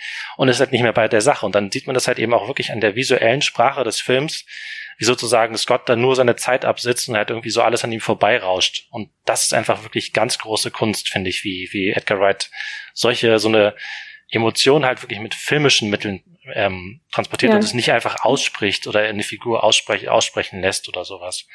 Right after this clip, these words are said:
Speaker 2: Ja, das stimmt. Das ist auf jeden Fall so eine total perfekte Kombination aus, ähm, Form und Funktion irgendwie. Also das funktioniert sehr gut, auf jeden Fall. Und, ähm, ja, das sehe ich auf jeden Fall auch als positiv. Also.
Speaker 1: Und trotzdem, <laughs>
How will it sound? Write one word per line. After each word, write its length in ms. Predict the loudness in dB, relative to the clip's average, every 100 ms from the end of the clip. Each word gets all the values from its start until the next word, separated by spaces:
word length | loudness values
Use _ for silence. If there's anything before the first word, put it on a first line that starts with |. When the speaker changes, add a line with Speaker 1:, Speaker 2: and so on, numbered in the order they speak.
| -14 2
Speaker 2:
Ja, 200 | 4 6
das 120 | 2
stimmt. 300 | 2 0 0
Das 120 | -2
ist 40 | 0
auf 120 | 4
jeden 160 | 6 6
Fall 180 | 4 6
so 80 |
eine 300 | 6 6 4
total 600 | 2 -4 2 6 6 6 4
perfekte 600 | 2 2 2 2 2 4
Kombination 720 | 6 6 6 2 4 4 4
aus, 440 | 4 2 0 -2
ähm, 340 | 0 2 2 -2
Form 340 | 4 6 6
und 140 | 4 4
Funktion 540 | 6 4 6 6 6 2
irgendwie. 420 | 0 0 2 2
Also 220 | 2 0
das 120 | -2
funktioniert 680 | 4 4 6 6 6 4 0 _ -20 _ -20 _
sehr 220 | 2 4 6
gut, 280 | 6 4 0 _ -4
auf 180 | 4
jeden 160 | 6 6
Fall. 280 | 6 6 6
Und, 260 | 4 2 2
ähm, 420 | 4 2 0 -4 _ _ -2
ja, 200 | 4 4
das 160 | 4 4
sehe 140 | 4
ich 160 | 4 4
auf 100 | 4
jeden 120 | 4
Fall 200 | 6 6
auch 200 | 6 4
als 220 | 0 -2
positiv. 500 | -2 0 0 -4 -8 -8
Also. 380 | -6 -2 -2 -4 _ _ -20 -20 -16
Speaker 1:
Und 140 | -10 -2
trotzdem, 420 | -2 -2 -4 -4
<laughs> 320 | -6 -8 -6